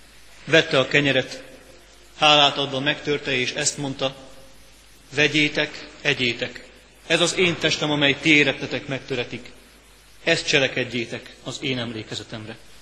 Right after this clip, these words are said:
Majd vette a poharat is, miután vacsoráltak, ezt mondva: 'Eme poháram az új szövetség az én vérem által. Ezt cselekedjétek, valamennyiszer isszátok az én emlékezetemre.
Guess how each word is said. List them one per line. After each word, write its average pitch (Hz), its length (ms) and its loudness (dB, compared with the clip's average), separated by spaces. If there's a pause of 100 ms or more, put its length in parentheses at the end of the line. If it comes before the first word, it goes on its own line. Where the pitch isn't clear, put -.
(1400)
Majd 160 200 6
vette 156 280 2
a 135 80 2
poharat 131 400 -2
is, - 280 -2 (140)
miután 131 400 -2
vacsoráltak, 131 800 -2 (120)
ezt 143 240 -4
mondva: 127 340 -6 (1200)
'Eme 160 200 0
poháram 160 520 4
az 156 180 -2
új 185 140 -4
szövetség 139 800 0
az 139 180 -12
én 143 220 -4
vérem 120 300 -4
által. 110 400 -12 (760)
Ezt 180 240 2
cselekedjétek, 131 920 -2 (180)
valamennyiszer 131 840 -2
isszátok - 720 -2
az - 160 -10
én 131 160 -4
emlékezetemre. 117 760 -6